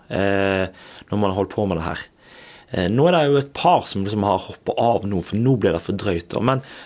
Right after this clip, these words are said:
når jeg ser på disse sendingene her og leser disse avisene, så det, det er ikke noe nytt i det de rapporterer nå. Det er bare intensiteten som har økt litt. Men det her har vært sånn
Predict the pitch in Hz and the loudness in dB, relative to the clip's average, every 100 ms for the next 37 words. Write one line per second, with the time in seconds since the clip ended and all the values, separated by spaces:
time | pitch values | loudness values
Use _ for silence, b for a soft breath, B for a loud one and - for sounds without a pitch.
0 | - 131 147 - 185 - 107 - - 131 | 0 2 2 2 2 2 -2 -2 -2 0
1 | 135 104 92 92 95 113 123 - 98 95 | 0 2 0 0 0 2 0 0 2 2
2 | 107 110 - 123 113 _ _ _ _ _ | 2 -2 0 0 -2 _ _ _ _ _
3 | - - B B B - 135 147 110 175 | -16 -14 B B B 0 4 4 4 2
4 | 175 147 110 113 143 190 - _ - - | 4 2 2 4 4 2 -2 _ -4 0
5 | 104 104 90 90 85 104 90 85 90 98 | 4 4 2 -2 -2 0 0 -2 -2 0
6 | 117 - - - - 104 98 - 98 - | 0 -2 -6 -10 -6 -4 -4 -4 -4 -2
7 | 123 95 92 - - - - - - B | -2 -4 -4 -4 -4 -4 -6 -6 -20 B
8 | B B - 107 165 120 113 - - 107 | B B -6 0 0 0 -2 -4 -4 -2
9 | 95 | -2